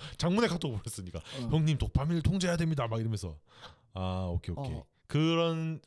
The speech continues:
Speaker 1: 에피소드가 있었구나. 음, 난 또 무슨 몽상가적인 소리를 하는구나라는 생각을 했었는데, 아, 그 의미가 있네. 어떻게 보면은.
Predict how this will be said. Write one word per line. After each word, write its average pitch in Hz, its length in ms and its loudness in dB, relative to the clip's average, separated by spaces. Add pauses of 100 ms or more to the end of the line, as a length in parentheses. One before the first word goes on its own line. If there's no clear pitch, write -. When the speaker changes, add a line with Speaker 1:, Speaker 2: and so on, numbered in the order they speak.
(120)
Speaker 1:
에피소드가 123 400 -2
있었구나. 78 480 -8
음, 82 280 -8
난 131 160 0
또 143 120 2
무슨 123 320 2 (320)
몽상가적인 139 500 2
소리를 123 240 0
하는구나라는 120 460 0
생각을 117 220 -2
했었는데, 95 420 0
아, 87 240 -4 (340)
그 165 220 4
의미가 170 260 4
있네. 117 340 0 (200)
어떻게 113 180 -2
보면은. 90 320 -2